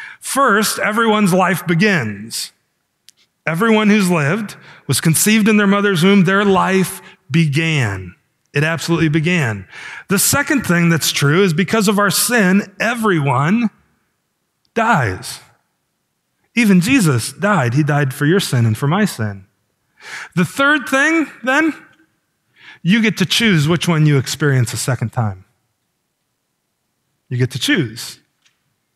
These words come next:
Well, what do I mean by that? Does that sound strange?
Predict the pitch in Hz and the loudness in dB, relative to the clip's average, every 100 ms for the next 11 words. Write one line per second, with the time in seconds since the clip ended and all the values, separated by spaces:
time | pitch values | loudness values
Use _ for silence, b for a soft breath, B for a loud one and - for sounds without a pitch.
0 | _ _ _ _ _ b b b 147 151 | _ _ _ _ _ b b b -6 -4
1 | 165 180 165 156 214 190 123 117 117 127 | -2 0 2 4 4 4 4 2 0 0
2 | 165 156 180 160 - 151 180 240 - - | 0 0 0 0 -2 0 0 0 -4 -10